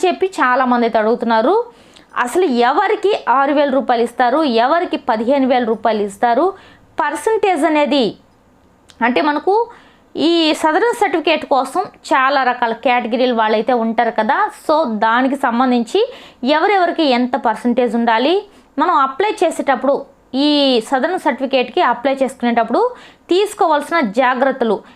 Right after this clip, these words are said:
ఖచ్చితంగా ఈ వీడియోని చూడండి. ఎందుకంటే మీరు ఈ కొన్ని జాగ్రత్తలు, ఈ రెండు జాగ్రత్తలు అనేవి తీసుకోలేదంటే సదరన్ సర్టిఫికేట్ని ఫ్యూచర్లో కూడా మీరు కోల్పోతారు.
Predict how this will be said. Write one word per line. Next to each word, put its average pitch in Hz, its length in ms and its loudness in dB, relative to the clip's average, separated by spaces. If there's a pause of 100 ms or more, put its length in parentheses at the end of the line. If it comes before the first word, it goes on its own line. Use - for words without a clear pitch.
(160)
ఖచ్చితంగా 285 420 -2
ఈ 269 140 0
వీడియోని 254 400 0
చూడండి. 254 400 2
ఎందుకంటే 269 960 0 (540)
మీరు 320 340 2
ఈ 302 200 2 (160)
కొన్ని 415 440 2
జాగ్రత్తలు, 311 720 0
ఈ 277 180 0
రెండు 349 400 0
జాగ్రత్తలు 277 560 0
అనేవి 247 280 0
తీసుకోలేదంటే 247 1200 -2 (300)
సదరన్ 254 280 2
సర్టిఫికేట్ని 247 840 -2
ఫ్యూచర్లో 269 500 0
కూడా 247 160 0
మీరు 226 160 0 (100)
కోల్పోతారు. 240 840 0